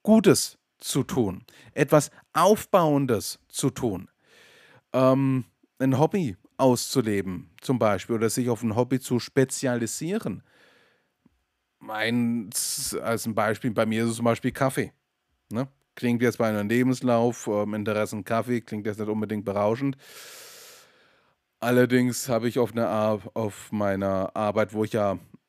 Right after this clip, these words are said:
ähm, ich habe ja zwei Berufe, einmal das, was ihr jetzt hier seht, den Legasthenie-Coach und das andere ist der hauptberuflich, ähm, wo ich bei einem Bildungswerk ebenfalls auch als Coach tätig bin. Und dort habe ich zum Beispiel eine Aeropress,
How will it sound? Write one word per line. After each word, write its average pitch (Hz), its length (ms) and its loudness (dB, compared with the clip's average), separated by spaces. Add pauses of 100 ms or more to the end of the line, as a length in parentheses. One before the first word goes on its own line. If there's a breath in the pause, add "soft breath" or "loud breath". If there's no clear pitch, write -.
(160)
ähm, 95 440 -8
ich - 80 -10
habe 101 140 -4
ja 95 40 -2
zwei 110 220 -2
Berufe, 120 320 0
einmal 107 180 0
das, 113 220 -2
was 110 100 4
ihr 104 60 4
jetzt 95 760 -2
hier 104 280 -4
seht, 151 320 -2
den 117 120 0
Legasthenie-Coach 113 880 -2
und 113 100 -4
das 104 140 -10
andere 110 260 -2
ist 101 100 -10
der 95 100 0
hauptberuflich, - 800 -4 (380 soft breath)
ähm, 107 200 -4
wo 113 100 0
ich - 140 -8
bei 110 160 0
einem 104 240 -4
Bildungswerk 123 600 0
ebenfalls 107 300 -6
auch 113 300 -2
als 123 200 0
Coach - 340 0
tätig 123 420 -6
bin. 123 260 -2 (600 soft breath)
Und 127 180 0
dort 120 180 4
habe 127 160 0
ich 123 80 -4
zum 123 140 -2
Beispiel 120 340 2
eine 123 220 2
Aeropress, 127 960 0